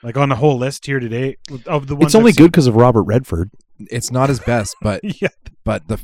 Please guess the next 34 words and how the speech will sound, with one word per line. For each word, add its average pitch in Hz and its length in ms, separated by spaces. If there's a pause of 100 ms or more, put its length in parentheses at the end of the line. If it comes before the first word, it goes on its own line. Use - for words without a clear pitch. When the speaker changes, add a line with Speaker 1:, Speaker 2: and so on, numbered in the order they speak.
(140)
Speaker 3:
the, 95 380
the 92 140
whole, 113 400
like, 95 380 (240)
I 101 80
love 101 380
the 92 440 (640)
Robert 98 240
Redford 101 380
is - 120
torn 104 480
because 90 320
he's 92 260
supposed - 500
to 87 360
do 98 260
what 90 160
he 87 120
was 85 120
trained 98 340
to 90 40
do 95 260
and 82 160
basically 90 440
leaving 85 560
Brad 85 320
Pitt 90 180 (100)
to, - 140
at 87 140
his 85 140
own, 85 460 (100)
uh, 80 520
devices 87 540
to 80 440